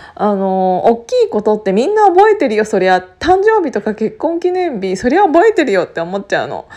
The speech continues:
なんかそれ当たり前というか。なんだけど、そうではない、普段の生活を大切にしてくれている人って本当に大事だなって思うし、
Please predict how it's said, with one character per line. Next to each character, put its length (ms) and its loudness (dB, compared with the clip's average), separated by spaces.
な 100 2
ん 40 -8
か 100 -8
そ 120 -2
れ 120 2
当 80 -2
た 120 -2
り 100 -4
前 220 -2
と 80 -4
い 80 -2
う 60 -8
か。 260 -6
な 120 2
ん 60 0
だ 80 0
け 140 -4
ど、 360 2
そ 240 2
う 40 2
で 120 2
は 120 -2
な 180 -4
い、 360 -6
普 180 -2
段 300 -2
の 320 -4
生 260 -4
活 1120 -6
を 260 2
大 220 -4
切 220 -10
に 120 -6
し 40 -16
て 100 -6
く 100 -4
れ 100 0
て 120 -2
い 40 -2
る 80 -2
人 240 -6
っ 20 -16
て 120 -8
本 220 -8
当 140 -6
に 100 -8
大 180 0
事 120 -6
だ 100 -8
な 160 -6
っ 60 -18
て 80 -8
思 240 -8
う 60 -8
し、 400 -8